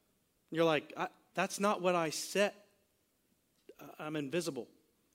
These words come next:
God answers that question here too. Because look at what happens as he begins to tell Sarah what to do. So the angel of the Lord, he finds her, he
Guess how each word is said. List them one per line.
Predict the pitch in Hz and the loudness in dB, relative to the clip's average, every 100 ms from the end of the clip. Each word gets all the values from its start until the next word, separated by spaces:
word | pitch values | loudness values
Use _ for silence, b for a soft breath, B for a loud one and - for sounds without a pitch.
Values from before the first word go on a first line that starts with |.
| _ _ B B B B B | _ _ B B B B B
God | 151 185 | 2 4
answers | 170 160 147 | 2 0 -2
that | 127 143 - | -2 -2 -4
question | 135 - 135 | -6 -6 -8
here | 123 120 | -10 -10
too. | - 160 101 - _ _ _ _ _ _ _ _ _ b b b b | -4 -4 -4 -10 _ _ _ _ _ _ _ _ _ b b b b
Because | 156 151 | 0 0
look | 165 220 | 2 0
at | 170 | 0
what | 160 | 0
happens | - 156 156 127 107 120 - B B | 0 -2 -2 -8 -10 -12 -14 B B
as | 135 131 | -4 -2
he | - | -4
begins | 156 143 123 143 165 156 | -4 -4 -2 -2 -2 -4
to | - 143 | -2 -4
tell | - 151 139 131 | -4 -2 0 0
Sarah | 123 - 139 127 117 | -2 -4 -2 -2 -2
what | 117 113 | -4 -4
to | 117 | -6
do. | 110 101 90 _ _ _ B B B B | -6 -6 -10 _ _ _ B B B B
So | - 151 | -2 0
the | 147 - B | 0 -2 B
angel | 175 226 185 180 | 2 4 4 4
of | 160 | 4
the | |
Lord, | 143 143 143 - B | 4 2 -2 -4 B
he | - 139 | -8 -6
finds | - 175 190 185 | 2 4 4 2
her, | 180 175 175 B | 0 0 -2 B
he | - 147 - | -4 -2 -4